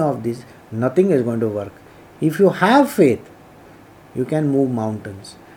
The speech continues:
I have written today about the faith. The faith cannot be ninety-nine point nine nine percent. That point zero one percent is also not a faith. Then that ninety-nine point nine nine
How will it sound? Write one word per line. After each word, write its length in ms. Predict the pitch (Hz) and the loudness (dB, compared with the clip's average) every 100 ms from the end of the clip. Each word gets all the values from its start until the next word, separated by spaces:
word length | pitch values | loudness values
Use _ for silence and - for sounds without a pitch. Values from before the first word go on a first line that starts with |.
| - | -10
I 80 | - 165 | 0 2
have 80 | |
written 500 | 170 180 214 208 185 | 2 2 2 2 0
today 260 | 151 143 143 131 | 0 2 2 2
about 240 | 127 123 | 0 -2
the 80 | 120 | -8
faith. 260 | - 104 - - - - | -8 -10 -12 -20 -20 -10
The 100 | 160 | -8
faith 560 | 151 208 185 190 190 - - | 2 6 6 4 0 -10 0
cannot 380 | 156 175 196 | 2 2 2
be 100 | 185 | 4
ninety-nine 640 | 180 151 151 175 170 170 165 | 4 2 2 0 2 0 0
point 340 | 156 156 147 139 | 0 0 0 0
nine 180 | 147 | 0
nine 220 | 139 139 139 120 | 0 -2 -4 -8
percent. 340 | 117 113 101 - - - - - - | -8 -14 -14 -20 -20 -20 -20 -20 -6
That 240 | 165 165 165 | 0 0 2
point 380 | 180 208 240 185 | 2 6 6 8
zero 260 | 190 214 208 | 8 10 8
one 180 | 208 | 4
percent 480 | 185 170 165 185 175 | 4 2 2 0 4
is 140 | 180 170 | 4 4
also 440 | 160 165 190 185 185 196 - - - - 160 | 4 2 0 2 0 -4 -14 -20 -20 -16 -6
not 380 | 160 175 185 165 | 2 2 2 -2
a 60 | 147 147 | -2 -2
faith. 260 | 113 - - - - - 139 | -4 -8 -20 -20 -20 -14 0
Then 360 | 170 220 226 185 143 185 | 4 6 4 0 2 2
that 160 | 170 160 | 4 2
ninety-nine 440 | 185 214 226 226 | 2 2 2 4
point 320 | 220 214 196 185 | 4 2 4 4
nine 180 | 190 196 | 4 4
nine 180 | 208 | 4